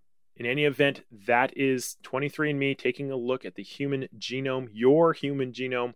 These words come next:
Again, check out the efficiency playbook dot com. There's actually a commercial there on the website. Once you register, you can see what the Efficiency Playbook is all about. Comes out July twenty-second through the twenty-seventh, and I will send you an email if you sign up.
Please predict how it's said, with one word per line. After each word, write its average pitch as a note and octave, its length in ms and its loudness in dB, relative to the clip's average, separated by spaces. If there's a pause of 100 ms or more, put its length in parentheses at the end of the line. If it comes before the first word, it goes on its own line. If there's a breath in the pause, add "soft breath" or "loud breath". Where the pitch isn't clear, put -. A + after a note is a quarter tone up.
(460)
Again, B2 300 2
check C#3 200 2
out C3+ 200 6
the A#2+ 100 -2
efficiency C3 440 -4
playbook B2+ 440 2 (240)
dot C3 220 2
com. D3 280 2
There's B2 160 0
actually E3 320 2
a C#3+ 40 -2
commercial C#3 520 0
there A#2 240 2
on C#3 220 0
the C3+ 80 2
website. B2+ 480 2
Once A#2+ 300 -8
you A2+ 60 -12
register, A#2+ 400 -4
you A#2+ 80 -6
can A#2 160 -14
see B2 360 -4 (420)
what A2 140 -2
the A2 80 -4
Efficiency - 400 -10
Playbook G#2+ 360 -4
is G#2+ 100 -10
all A2 140 2
about. A#2+ 360 4 (680)
Comes B2 200 2
out B2 220 6
July A#2+ 440 2
twenty-second D3+ 680 0 (500)
through C#3 380 0
the C3+ 60 -6
twenty-seventh, C3 840 -2
and A2 100 -12
I G#2+ 60 -4
will G#2+ 80 -6
send A#2 240 -4
you A#2 60 -2
an A2+ 80 -4
email A2+ 220 -6
if G#2+ 100 -10
you G2+ 40 -10
sign A2 240 -4
up. G#2 140 -4